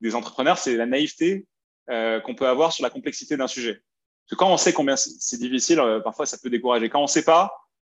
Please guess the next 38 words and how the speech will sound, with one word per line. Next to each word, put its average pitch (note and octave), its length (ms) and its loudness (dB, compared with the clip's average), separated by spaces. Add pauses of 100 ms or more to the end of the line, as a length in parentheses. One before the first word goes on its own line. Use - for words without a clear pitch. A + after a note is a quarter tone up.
on C#3 120 0
y C#3 80 2
va E3 220 8
et D#3 40 6
à C#3 60 4
un B2+ 40 2
moment C#3 220 0
on C#3 40 -2
se C3+ 60 -10
dit, C#3 80 -6
bah, G#2 120 -4
il G2 60 -10
faut - 80 -20
que - 60 -20
je - 40 -18
trouve A#2 140 -6
une A2 60 -6
solution. A2 360 -6
Et G#2 60 -14
c'est - 100 -6
exactement D3+ 340 -2
ce E3 80 -8
qui B2+ 80 -8
s'est A#2 120 -4
passé. A#2+ 300 -2
Donc, G#2 160 -10 (560)
euh, A#2+ 340 2
on C3+ 180 0
a C3 60 0
finalement, E3 300 -2
on - 80 -12
s'est - 100 -4
finalement E3 260 -2
lancé E3 280 2
à C3+ 60 4
deux F3+ 180 0
avec, B2+ 300 -2
euh, A#2 220 -2